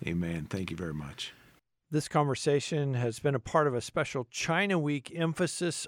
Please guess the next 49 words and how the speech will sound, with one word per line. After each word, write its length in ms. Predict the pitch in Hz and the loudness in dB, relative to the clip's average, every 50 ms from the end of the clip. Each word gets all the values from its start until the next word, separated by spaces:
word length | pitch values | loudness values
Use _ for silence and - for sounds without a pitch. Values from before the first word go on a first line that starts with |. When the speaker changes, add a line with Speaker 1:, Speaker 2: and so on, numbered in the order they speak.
| - - - | -10 -14 -12
Speaker 2:
here 360 | - - 175 170 170 175 165 | -4 2 4 6 6 6 4
on 320 | 131 135 135 135 135 131 117 | 4 4 4 4 4 2 2
Voice 360 | 101 127 143 156 147 - - | 2 4 4 4 4 2 -2
of 40 | 139 | 0
the 60 | 131 | 2
Martyrs 400 | 135 139 143 143 139 123 - - | 4 4 4 4 2 0 -2 -2
Radio 380 | 135 139 143 143 139 135 127 117 | -2 0 0 0 2 2 0 0
podcast. 880 | - - - 156 151 156 151 - - 160 147 147 151 143 - - - - - - - - - - - - - _ - | 0 -2 0 2 2 2 2 0 2 4 6 8 6 6 4 0 -8 -16 -20 -20 -20 -20 -20 -20 -20 -20 -18 _ -2
We 120 | 135 127 | 2 4
are 80 | 131 123 | 4 6
doing 280 | 104 156 190 208 202 | 8 10 10 10 10
this 220 | 185 185 170 - - | 8 4 2 2 2
in 100 | 165 147 | 0 0
conjunction 680 | - 147 143 120 165 175 180 160 - - 175 160 151 156 | 2 0 0 2 2 2 2 2 0 0 0 0 2 2
with 240 | 156 156 139 - 151 | 2 2 2 2 2
a 320 | 147 147 143 143 143 135 | 4 6 6 6 6 4
special 480 | - - - - 196 202 - - 214 185 | 2 0 2 4 4 4 4 4 4 4
report 520 | 175 156 - - - 220 202 156 120 - _ - - - _ _ _ _ _ - | 4 4 2 4 6 8 10 10 8 6 _ -18 -20 -20 _ _ _ _ _ -4
about 300 | - 117 117 113 - - | 2 4 4 2 2 0
persecution 800 | - - 185 - - 175 - - - 185 165 - - 165 151 | 0 0 0 0 0 -4 -8 -4 -2 -2 -2 -2 -2 -2 -2
in 200 | 131 139 123 117 | -2 -4 -4 -4
China 460 | 110 - - 170 160 165 170 170 160 | -2 0 2 2 4 4 6 6 6
that 140 | 147 135 113 | 6 4 4
has 160 | 110 117 104 | 2 0 -2
been 180 | 113 123 127 143 | -2 -2 -2 -2
issued 480 | 147 160 151 - - 175 160 151 135 123 | -2 -2 -2 -2 0 0 0 0 2 2
by 300 | 135 131 135 147 147 135 | 2 4 4 4 4 2
the 100 | 127 120 | 2 0
Voice 320 | 123 139 156 143 - - | 2 2 2 2 0 0
of 60 | 139 | -2
the 60 | 131 | 0
Martyrs. 440 | 120 131 143 147 151 151 151 139 - - - - - - - _ _ - | 4 4 6 6 8 6 6 4 0 -6 -14 -20 -20 -20 -20 _ _ 0
If 220 | 160 156 147 - | 2 2 2 2
you 160 | 190 214 214 190 | 0 0 0 4
didn't 360 | 156 185 208 220 226 214 185 | 6 6 6 6 4 -2 0
get 180 | 165 202 196 | 2 4 4
a 40 | 185 | 2
copy 600 | - - - 185 185 185 - - 160 135 131 123 113 | 2 2 2 4 4 6 6 4 2 2 2 0 4
of 320 | 143 143 151 165 151 139 | 8 8 8 8 8 8
that 240 | 156 156 156 156 - | 6 6 6 6 2
special 400 | - - 160 147 - - 160 143 | 2 2 2 2 2 2 0 0
report 460 | 135 120 - - 170 165 165 160 - | 0 -2 -2 2 4 4 4 4 2
in 160 | 151 143 135 | 0 0 0
your 100 | 131 127 | 2 2
mail, 320 | 123 131 151 170 196 220 220 | 4 6 6 8 8 8 8
you 140 | 180 156 | 6 2
can 160 | 139 - 135 131 | -2 0 0 2
request 580 | 123 113 - - - 202 208 202 - - - | 2 0 0 2 6 6 6 6 6 2 4
one 300 | 165 160 165 185 220 185 | 8 10 10 10 8 4